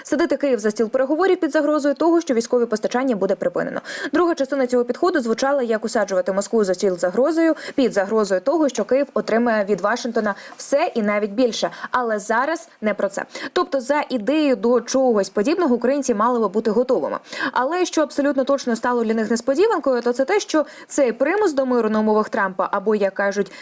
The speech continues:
злі мови Москви, е, здійснюватиметься з таким цинізмом, супроводжуватиметься, е, іншим шантажем, тиском, в принципі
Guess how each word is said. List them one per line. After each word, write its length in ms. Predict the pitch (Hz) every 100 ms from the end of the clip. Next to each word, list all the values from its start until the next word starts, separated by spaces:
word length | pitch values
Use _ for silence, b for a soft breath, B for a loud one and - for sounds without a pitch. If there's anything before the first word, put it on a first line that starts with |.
| 247
злі 200 | 208 202
мови 300 | 208 330 381
Москви, 380 | 302 294 294 294 B B 302 240
е, 160 | 240 240
здійснюватиметься 840 | 220 370 359 320 294 285 - 262
з 220 | 202 311
таким 320 | 254 196 208
цинізмом, 520 | 190 196 240 262 233 196
супроводжуватиметься, 1160 | 220 226 208 277 240 208 220 202 196 220 190 B B 254
е, 560 | 202 202 202 208 208 202
іншим 540 | 247 269 - 226 208 185 - -
шантажем, 580 | 247 220 233 370 392
тиском, 460 | - 285 330 247 226
в 60 | 220
принципі 560 | 220 226 214 233 214